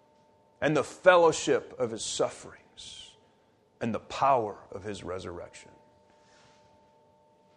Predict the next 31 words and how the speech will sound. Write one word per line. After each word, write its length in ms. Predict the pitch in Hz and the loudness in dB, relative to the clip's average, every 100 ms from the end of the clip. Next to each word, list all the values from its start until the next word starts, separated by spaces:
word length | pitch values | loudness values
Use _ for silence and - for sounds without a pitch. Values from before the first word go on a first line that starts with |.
| _ _ - | _ _ 0
That's 180 | 247 | 4
what 160 | 214 - | 4 4
Paul 260 | - 180 147 | 8 8 8
sold 400 | - 196 170 170 | 4 6 8 10
out 240 | 190 143 | 8 8
to 60 | 170 | 0
the 80 | 156 | 2
Lord 220 | 180 147 | 4 2
Jesus 340 | 170 147 135 | 0 -2 -4
Christ 460 | - - 262 240 - | 0 6 6 6 2
for. 160 | 165 | 4
That's 200 | 151 214 | 6 4
what 140 | 202 190 | 2 2
he 140 | 190 | 2
gave 260 | 175 208 202 | 6 8 8
up 140 | 190 | 8
all 320 | 202 233 262 | 12 12 12
of 80 | 226 | 10
the 140 | 196 220 | 8 6
other 180 | 202 | 6
things 340 | 180 240 247 175 | 6 6 6 0
and 140 | 165 | 2
counted 240 | 202 226 196 | 4 4 4
them 140 | 202 | 2
but 180 | 175 135 | 2 6
dung, 280 | 214 240 170 | 6 6 2
that 100 | 147 | 0
he 120 | 240 | 2
might 220 | 202 156 | 2 2
know 180 | 175 165 | 4 4
this. 800 | 139 247 254 - - - - | 10 10 10 0 -8 -8 -10